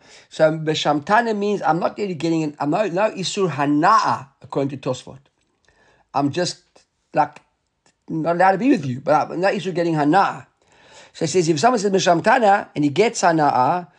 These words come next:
so Kula Al Mashari is mutar, doesn't, he doesn't, it's, he doesn't have to bring a korban. So b'mai ke mi, mi pligi, what's the machloket? B'menudei anilach, which is the Lashon in our Mishnah. Right, that's where the machloket is. Rabbi Akiva Savar Lishna de Niduyelhu.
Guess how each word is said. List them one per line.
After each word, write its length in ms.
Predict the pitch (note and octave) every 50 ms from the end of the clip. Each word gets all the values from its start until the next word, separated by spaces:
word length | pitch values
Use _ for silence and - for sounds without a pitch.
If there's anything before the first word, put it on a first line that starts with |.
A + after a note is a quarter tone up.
| _ _ _
so 160 | - E3+ D#3
Kula 200 | D#3 - B3 C#4+
Al 160 | B3 A3+ A3+
Mashari 540 | A3 G#3 F3+ - A3 G3 F#3 F3+ E3+ D#3 C3+
is 60 | D#3
mutar, 420 | D3 F#3 G3+ G3+ G3+ F3 D#3 D3 C3+
doesn't, 200 | E3 E3+ E3 E3
he 200 | D3+ D3 C#3+ D#3+
doesn't, 300 | E3+ E3 D#3+ E3 D#3 C3+
it's, 240 | C#3+ C3 C3 C#3
he 60 | C3 C#3+
doesn't 160 | D#3+ E3+ E3+
have 120 | E3 E3
to 80 | - C#3+
bring 140 | D3 D3 C#3+
a 40 |
korban. 420 | C#3 - C#3 B2+ B2 A2+ A#2 C#3 C#3 _ _ - - - -
So 140 | - - D#3+
b'mai 480 | D#3+ E3 E3 G#3 A#3+ B3 B3+ A#3+ A#3 A#3
ke 120 | - G3 F#3
mi, 140 | E3+ E3+ E3
mi 140 | D#3+ D#3+
pligi, 340 | D#3 - D3 D3 C#3 C3 C#3+
what's 220 | D3 F#3+ A3 G#3+ -
the 60 | F#3+
machloket? 720 | E3+ D3+ C#3+ - - B2 A#2 A2 - - C#3+ E3+ F#3 - - - - - - - _ _ _ _ _ _ _ _ _ _ _ _ _ _ _
B'menudei 720 | - E3+ E3+ E3+ E3+ F3 F#3 F3+ F#3 F3+ F3+ D#3 - G3+ G#3+
anilach, 560 | G#3 G3+ G3 F#3+ F#3+ F3+ F3 F3+ F3+ F3+ - - _ _
which 180 | - E3 E3+ E3
is 60 | -
the 80 | F3 F3
Lashon 280 | E3+ E3+ - - F#3
in 80 | F#3 E3+
our 120 | F3 E3+
Mishnah. 480 | D#3 C#3+ C3 - - D3 C3 C3 B2+ C3 _ _ _ _ _ _ _ _ _ _ _ _ _ _ _ _ _ _ _ _ _
Right, 140 | _ D3 D#3
that's 180 | F3+ G#3+ G#3 G#3+
where 100 | G#3 G#3
the 60 | G3+
machloket 480 | F#3 F3+ E3+ C3+ D#3 C#3+ C3+ C#3 D3 C3+
is. 240 | C#3 C#3 C3+ C3+
Rabbi 220 | - C#3 C3+ C3+ C#3
Akiva 320 | C3 C3+ C3+ - A#3 G3+
Savar 480 | F3+ C#3 - D3+ C#3+ C#3 C#3 C#3+ D3 C#3+
Lishna 880 | C#3+ C#3 C#3 - - C#3+ C#3 C3+ C#3 C#3 C#3 C#3 C#3 C#3+ - - B2
de 140 | A2+ C#3+ C#3
Niduyelhu. 880 | C3+ C#3 C#3 C#3+ C3+ C3+ C3 - G3+ A#3+ B3+ A3 F#3 D3+ C3 A2+ A2 B2